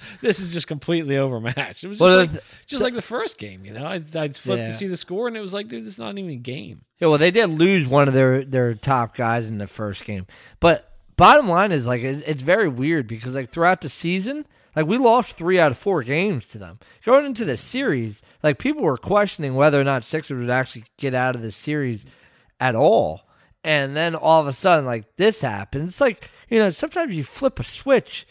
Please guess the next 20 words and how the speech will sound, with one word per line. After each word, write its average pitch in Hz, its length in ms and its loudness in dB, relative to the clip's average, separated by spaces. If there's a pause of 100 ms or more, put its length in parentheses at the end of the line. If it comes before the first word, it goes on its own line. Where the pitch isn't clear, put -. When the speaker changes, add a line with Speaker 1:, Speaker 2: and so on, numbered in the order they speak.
(340)
Speaker 2:
I 190 100 2
don't 220 180 2
know 190 320 6
if 160 180 2
it's 151 220 -6
like, 139 260 0 (260)
you 156 80 0
know, 139 160 4
people 160 320 -4
just 143 200 -8
don't 151 200 0
get 135 160 0
up 135 160 0
for - 140 -8
the 120 100 -4
season 147 520 -4
anymore. 160 480 0
It's 135 280 -8
all, 135 280 2
like, 123 240 -2